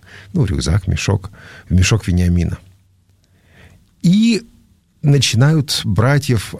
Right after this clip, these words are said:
обвинять, причем обвинять незаслуженно. Они тут ни при чем. Они не знали, что происходит. Чаша была подброшена.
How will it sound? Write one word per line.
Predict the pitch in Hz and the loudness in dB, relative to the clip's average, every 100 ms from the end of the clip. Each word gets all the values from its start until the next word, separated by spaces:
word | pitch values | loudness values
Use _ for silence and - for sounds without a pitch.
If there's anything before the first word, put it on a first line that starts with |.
| - | -8
обвинять, | - 104 98 123 135 139 107 - | -4 0 2 2 4 4 2 -2
причем | - 98 113 | -6 -2 -2
обвинять | 101 127 147 147 | 0 0 0 0
незаслуженно. | 123 120 117 135 147 117 101 - 120 _ _ - - - | 0 0 0 0 0 0 -2 -4 -14 _ _ -20 -20 -6
Они | - 143 202 | 0 0 0
тут | 139 131 | -2 -2
ни | 123 | 0
при | 123 117 | -2 -2
чем. | - 160 95 - - _ _ _ _ _ _ | 0 0 0 -4 -12 _ _ _ _ _ _
Они | - 139 147 143 - | 0 2 2 0 -4
не | 156 143 | 0 0
знали, | 135 123 175 196 131 | 0 0 2 2 0
что | 92 120 | -2 -4
происходит. | 107 117 - - 151 - - - _ _ _ _ _ _ | -4 -4 -4 -2 -2 -2 -8 -20 _ _ _ _ _ _
Чаша | - 175 147 127 | 0 2 2 2
была | 131 123 104 | 2 2 0
подброшена. | - 123 117 135 175 - 95 - | -4 -2 0 0 0 0 -2 -4